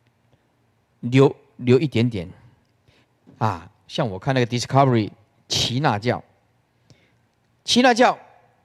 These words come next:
有裸行外道。这裸-，耆那教有两种，一个是裸行外道，主张无所求，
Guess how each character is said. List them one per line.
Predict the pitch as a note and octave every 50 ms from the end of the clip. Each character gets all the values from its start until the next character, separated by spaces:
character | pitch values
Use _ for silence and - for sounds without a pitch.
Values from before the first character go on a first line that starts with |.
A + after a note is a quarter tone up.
| _ _ _
有 | - D#3+
裸 | D#3+ D#3+ D3+ C3+ A2 G#2+
行 | - - B2+ C#3
外 | D#3+ F3 D3 A2
道。 | G2+ - A#2 G2 D2 - _ _ _ _ _ _ _ _ _ _ _ _ _ _ _ _ _ _ _ _ _ _ _ _ _
这 | - G3
裸-， | F#3 F3 F3 F3 F3 F3
耆 | - - - - B3+
那 | C#4 C4
教 | A3+ - A#3+ E3+
有 | C#3+ C#3+
两 | C3+ B2 B2+ D#3+ D#3+
种， | - G2+ E2+ F2+ A2+ _ _ _ _ _
一 | - G#3
个 | E3+ D#3 C#3+
是 | - D3
裸 | D#3 D#3+ D#3+ D3 B2 G#2
行 | G#2 - - A2+ B2+ E3
外 | F3 C3+ G2+
道， | - - A#2+ F#2+ D2 - _ _ _ _ _ _ _ _ _ _ _ _ _ _
主 | - D3+ D3
张 | - F3 E3 E3+ - - _ _ _ _ _ _ _ _ _ _ _ _ _ _ _ _ _ _ _ _ _ _ _ _ _ _ _
无 | - F3 G3+
所 | - F3+ D#3
求， | - - C3+ A#2 G#2 F2+ -